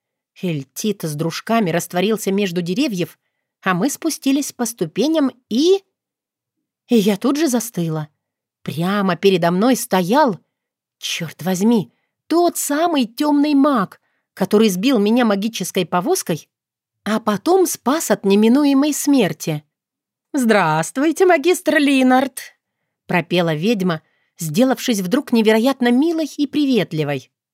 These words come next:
"Доброго здравия, магистр Калмин!" проговорил темный маг, не отрывая от меня тяжелого буравящего взгляда.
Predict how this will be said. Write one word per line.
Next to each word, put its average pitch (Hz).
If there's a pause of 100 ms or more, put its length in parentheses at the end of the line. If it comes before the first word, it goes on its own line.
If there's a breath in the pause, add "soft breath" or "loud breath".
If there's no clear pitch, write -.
(340)
"Доброго 165
здравия, 175
магистр 143
Калмин!" 139 (460)
проговорил 175
темный 175
маг, 190 (400)
не 202
отрывая 208
от 202
меня 208
тяжелого 226
буравящего 220
взгляда. 196